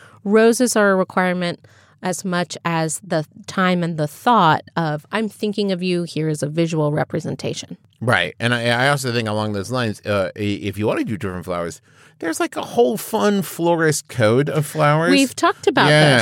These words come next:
Speaker 1: this.
Speaker 2: you can, like, create a bouquet, you know, and say, like, "Hey, here's why I picked these flowers," right? And I think that that is fun.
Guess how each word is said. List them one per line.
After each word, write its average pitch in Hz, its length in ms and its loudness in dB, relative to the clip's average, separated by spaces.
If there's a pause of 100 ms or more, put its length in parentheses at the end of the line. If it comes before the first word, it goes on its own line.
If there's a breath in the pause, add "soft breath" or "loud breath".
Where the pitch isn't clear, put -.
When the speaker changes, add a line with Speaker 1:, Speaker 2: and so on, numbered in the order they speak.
Speaker 1:
this. 95 140 -2
Speaker 2:
you 131 180 4
can, 127 300 0
like, 123 360 0 (800)
create 131 640 0
a 120 120 4
bouquet, 117 760 2
you 120 120 -4
know, 107 100 0
and 110 120 -2
say, 113 100 -4
like, 101 240 -2
"Hey, 165 280 -2
here's 135 340 0
why 101 360 0
I 95 120 4
picked - 260 -2
these 92 220 -8
flowers," 117 500 0
right? 98 320 0 (320 loud breath)
And 104 160 2
I 104 60 0
think 98 220 -8
that 92 140 -8
that 76 160 -8
is - 100 -14
fun. 67 200 -12